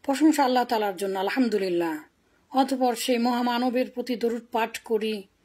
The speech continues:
সাল্লাল্লাহু আলাইহি ওয়াসাল্লাম। আব্দুল্লাহ ইবনে আমর হতে বর্ণিত, তিনি বলেন, আল্লাহ রাসূল বলেছেন, "আল মুসলিমু", একজন মুসলিম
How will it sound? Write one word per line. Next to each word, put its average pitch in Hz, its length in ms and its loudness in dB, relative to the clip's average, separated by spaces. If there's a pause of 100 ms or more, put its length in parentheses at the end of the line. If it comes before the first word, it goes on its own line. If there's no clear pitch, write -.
(380)
সাল্লাল্লাহু 233 640 2
আলাইহি 254 220 2
ওয়াসাল্লাম। 190 720 -2 (920)
আব্দুল্লাহ 233 440 0
ইবনে 220 240 -2
আমর 233 300 0
হতে 240 220 -2
বর্ণিত, 254 560 0 (100)
তিনি 214 220 -4
বলেন, 240 380 0 (480)
আল্লাহ 294 280 2
রাসূল 240 300 -2
বলেছেন, 196 600 -4 (340)
"আল 220 280 2
মুসলিমু", 294 840 4 (680)
একজন 214 440 -2
মুসলিম 285 640 2